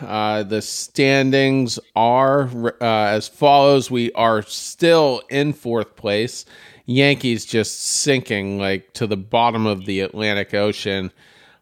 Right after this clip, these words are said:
Um, but the Red Sox are three and a half games back. They do lose a half game, uh, from the start of the series to Toronto. Mariners, if you're scoreboard watching, you gotta watch out for the Mariners 'cause they're, uh,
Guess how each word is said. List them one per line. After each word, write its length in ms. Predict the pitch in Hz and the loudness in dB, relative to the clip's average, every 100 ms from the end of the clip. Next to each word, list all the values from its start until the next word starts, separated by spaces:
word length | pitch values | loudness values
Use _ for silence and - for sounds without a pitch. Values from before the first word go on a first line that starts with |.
| - | -12
Um, 640 | 110 107 101 98 95 92 - | -8 -6 -4 -6 -8 -10 -6
but 200 | 107 - | -6 0
the 100 | 120 | 2
Red 180 | 127 | 4
Sox 260 | 120 120 - | 4 2 2
are 160 | 120 113 | 2 0
three 300 | - 127 123 | 0 2 2
and 100 | 110 | 2
a 40 | |
half 440 | 95 117 113 117 | -2 -4 -4 -6
games 380 | - 110 107 104 | -4 -2 -2 -6
back. 420 | - 107 101 104 | -4 -2 0 -4
They 160 | - 101 | -4 -6
do 240 | 98 110 | -4 -4
lose 220 | 107 107 101 | -2 -4 -4
a 60 | |
half 420 | 95 110 104 101 - | -6 -4 -6 -8 -6
game, 480 | 101 104 101 98 - - | -4 -2 -2 -4 -10 -14
uh, 240 | 101 98 | -8 -8
from 240 | 95 98 95 | -8 -8 -8
the 80 | 95 | -8
start 340 | - 113 107 | -4 -2 -2
of 60 | 98 | -4
the 80 | |
series 480 | 92 - 101 98 95 | -8 -8 -6 -6 -6
to 220 | - 135 | -8 -8
Toronto. 580 | 120 104 101 95 95 98 - - - - - | -8 -10 -8 -4 -4 -4 -8 -20 -20 -20 -10
Mariners, 760 | 117 127 139 160 170 139 120 | -4 0 2 4 4 4 0
if 140 | 113 107 | -2 -6
you're 80 | 110 | -8
scoreboard 640 | - 160 160 123 117 110 | -6 0 0 0 -2 0
watching, 420 | 113 110 - 107 | 0 0 -2 -6
you 140 | 107 | -4
gotta 200 | 110 123 | -2 -2
watch 320 | 123 127 123 - | 0 0 0 0
out 200 | 123 - | -2 -2
for 100 | 113 | -8
the 80 | |
Mariners 520 | 110 120 117 107 104 - | -4 -2 -2 -2 -4 -8
'cause 200 | 104 104 | -12 -6
they're, 400 | 117 113 110 - | -2 0 -2 -4
uh, 160 | 85 | -4